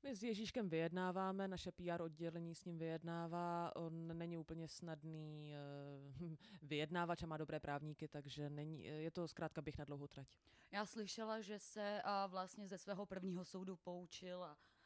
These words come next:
Speaker 2: teď už má, a, opravdu právníků a dalece. A, já vám moc děkuju a jestli se vás můžu poslední věc zeptat, co byste vzkázala dětem, které nás možná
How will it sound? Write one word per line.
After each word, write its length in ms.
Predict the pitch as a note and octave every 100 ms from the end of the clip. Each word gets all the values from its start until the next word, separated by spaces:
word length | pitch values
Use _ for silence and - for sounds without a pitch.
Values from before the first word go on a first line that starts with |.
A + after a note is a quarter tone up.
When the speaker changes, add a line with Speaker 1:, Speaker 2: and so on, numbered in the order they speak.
| - - -
Speaker 2:
teď 200 | F3 G3
už 180 | F3+ G3+
má, 440 | F3 E3+ E3 E3
a, 380 | - E3 E3 D#3+
opravdu 340 | D#3 E3+ E3 E3
právníků 840 | E3+ D#3 D#3+ E3 D#3 E3 E3 -
a 300 | D#3+ D#3+ D#3 G3 -
dalece. 640 | F#3+ D#3+ E3+ G3+ - E3 D#3 - - -
A, 220 | F#3 F#3+
já 200 | F#3 G#3+
vám 160 | D4
moc 220 | D4+ C4 G#3
děkuju 420 | C4 C4 D4+ C#4
a 100 | G#3
jestli 480 | G3+ G#3+ - C4 B3+
se 200 | - B3+
vás 300 | B3 B3+ -
můžu 300 | A#3+ B3 B3
poslední 500 | A#3 - A#3+ B3 A#3
věc 180 | B3
zeptat, 280 | G3+ - A#3+ - - -
co 180 | - B3+
byste 360 | F4+ - D#4+
vzkázala 720 | D4 - B3 C4 B3+ C#4+ C#4 C4
dětem, 540 | F#3+ G#3 B3 B3+ A#3
které 380 | - - G#3+ G#3+
nás 340 | G#3+ G#3+ G#3+
možná 580 | G#3+ G#3 F3+ A3 A3 G#3+